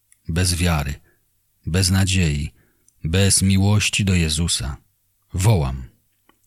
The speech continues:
„Ja, syn polskiej ziemi,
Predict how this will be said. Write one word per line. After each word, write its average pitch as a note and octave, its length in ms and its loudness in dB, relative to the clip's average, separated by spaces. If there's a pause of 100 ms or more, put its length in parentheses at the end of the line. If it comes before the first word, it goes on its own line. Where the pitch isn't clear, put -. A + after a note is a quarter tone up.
(220)
„Ja, G2 520 2
syn A#2 540 4
polskiej G2+ 580 0
ziemi, E2 480 0